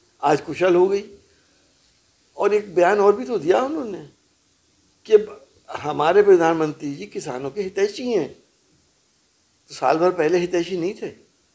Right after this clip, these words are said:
कानून वापस करने के बाद हितैषी हुए हैं।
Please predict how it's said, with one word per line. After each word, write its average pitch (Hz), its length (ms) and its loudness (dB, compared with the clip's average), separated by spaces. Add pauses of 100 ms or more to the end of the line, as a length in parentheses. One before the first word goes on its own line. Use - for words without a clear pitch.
(1120)
कानून 190 320 2
वापस 185 480 6 (340)
करने 170 280 2
के 185 100 0
बाद 160 280 2
हितैषी 185 380 -2
हुए 147 260 -6
हैं। 147 200 -8